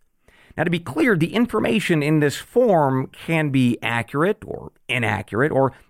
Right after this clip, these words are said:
a mix of the two. All right, it, it requires vetting and confirmation.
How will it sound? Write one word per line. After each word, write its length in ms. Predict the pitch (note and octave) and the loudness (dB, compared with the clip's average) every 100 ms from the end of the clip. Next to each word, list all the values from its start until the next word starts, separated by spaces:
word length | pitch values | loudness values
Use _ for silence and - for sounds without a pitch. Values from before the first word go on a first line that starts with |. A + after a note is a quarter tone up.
| - | -2
a 60 | C#3 | 0
mix 300 | G#2+ A2 - | 0 0 -6
of 100 | B2 | -8
the 40 | |
two. 360 | D#3 D4+ E4+ - _ _ _ - | 0 4 4 0 _ _ _ -4
All 60 | |
right, 160 | G#2 C3+ | -2 0
it, 120 | D#3 | -2
it 160 | - D3 | -2 -2
requires 840 | C3+ - - G3 G#3+ D#3+ C3+ G#2+ | -2 -2 0 2 2 2 2 0
vetting 500 | G2 E3 C3+ G#2+ B2+ - | 0 0 2 0 -2 -6
and 100 | G#2+ | -12
confirmation. 600 | G#2 F2+ F2+ C#3+ F3+ - | -10 -10 -6 -2 0 -2